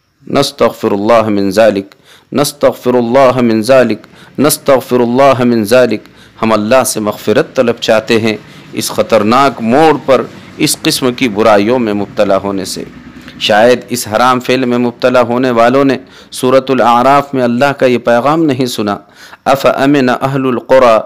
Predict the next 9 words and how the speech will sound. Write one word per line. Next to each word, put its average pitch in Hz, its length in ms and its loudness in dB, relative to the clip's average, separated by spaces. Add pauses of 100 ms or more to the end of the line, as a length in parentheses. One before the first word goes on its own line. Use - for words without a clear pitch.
(300)
ان 104 120 -4
یأتیہم 135 880 -2
بأسنا 139 560 2
بیاتا 135 520 2
وہم 131 420 0
نائمون، 139 680 0 (360)
اوامن 127 680 2
اہل 139 360 -4
القری 131 500 0